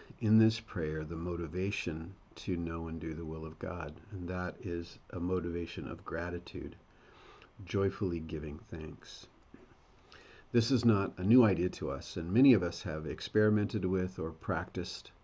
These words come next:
uh, this idea of a season of gratitude. We could really call this a spiritual discipline, a spiritual practice, where we choose very intentionally in some rhythm, whether it's daily or at each mealtime,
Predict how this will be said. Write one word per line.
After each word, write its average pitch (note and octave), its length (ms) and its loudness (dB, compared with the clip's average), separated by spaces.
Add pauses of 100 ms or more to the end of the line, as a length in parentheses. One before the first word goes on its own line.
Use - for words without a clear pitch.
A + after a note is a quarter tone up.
(520)
uh, E2 160 -4
this G#2+ 240 2
idea G#2+ 360 6
of E2 140 0
a F2 60 -4
season G2+ 640 0 (100)
of E2 460 -8 (100)
gratitude. F2 800 -4
We A#2 140 0
could B2 160 2
really A#2+ 220 6
call G2 260 2
this F#2 200 -2
a F2+ 60 -8
spiritual G2+ 500 -2
discipline, D#2+ 600 -4
a F2+ 60 -8
spiritual - 480 -6
practice, - 640 -8 (640)
where G2+ 180 4
we G2+ 100 6
choose C3+ 380 6
very G#2+ 260 4
intentionally F2+ 960 0 (140)
in E2+ 220 -4
some F#2+ 320 0
rhythm, F#2+ 420 0
whether F2 220 -2
it's - 160 -10
daily F#2+ 500 2
or D#2 440 -6 (520)
at F2+ 140 -2
each F#2 200 -4
mealtime, F2+ 760 -2